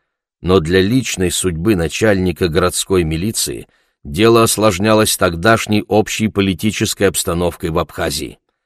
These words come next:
В сущности, начальник милиции был единственным человеком абхазского происхождения,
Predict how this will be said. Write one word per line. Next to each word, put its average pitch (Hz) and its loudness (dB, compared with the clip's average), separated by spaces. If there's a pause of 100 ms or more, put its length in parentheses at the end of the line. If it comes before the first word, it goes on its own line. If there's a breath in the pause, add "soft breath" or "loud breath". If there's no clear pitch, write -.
(500)
В - -10
сущности, - -4 (240)
начальник 160 2
милиции 156 2
был 156 6
единственным 123 0
человеком 95 0 (220)
абхазского 104 0
происхождения, 107 2